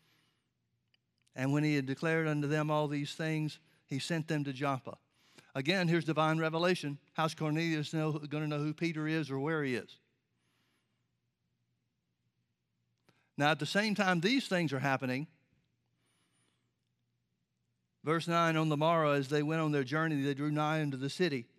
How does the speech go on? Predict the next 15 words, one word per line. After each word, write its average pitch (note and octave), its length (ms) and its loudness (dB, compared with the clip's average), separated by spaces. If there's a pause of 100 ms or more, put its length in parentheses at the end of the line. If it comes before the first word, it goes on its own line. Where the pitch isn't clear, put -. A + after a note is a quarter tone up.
(1400)
Peter F3+ 220 4
went D#3+ 160 4
up D#3+ 140 2
on D#3+ 140 0
the D3+ 80 0
housetop D#3+ 420 0
to C#3 80 -12
pray D#3+ 240 0
about D3+ 260 -2
the C#3+ 80 -12
sixth E3+ 320 -6
hour. D3 300 0
It's B2 160 -6
about C3+ 240 -2
noontime. A#2+ 500 -2